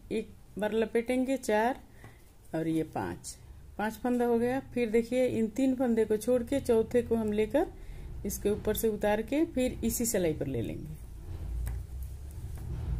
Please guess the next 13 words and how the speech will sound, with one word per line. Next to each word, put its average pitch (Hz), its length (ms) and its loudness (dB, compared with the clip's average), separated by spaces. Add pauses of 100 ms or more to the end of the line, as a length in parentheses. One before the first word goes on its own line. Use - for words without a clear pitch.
(160)
फिर 233 160 0
दो 247 180 6
फंदा 233 320 2
उल्टा, 240 400 6 (760)
फिर 294 260 4
इन 254 360 2
तीन 254 280 4
फंदे 233 360 4
में 247 320 6 (100)
हम 220 180 -2 (100)
पांच 208 280 2
फंदे 175 300 4
निकालेंगे 151 540 -2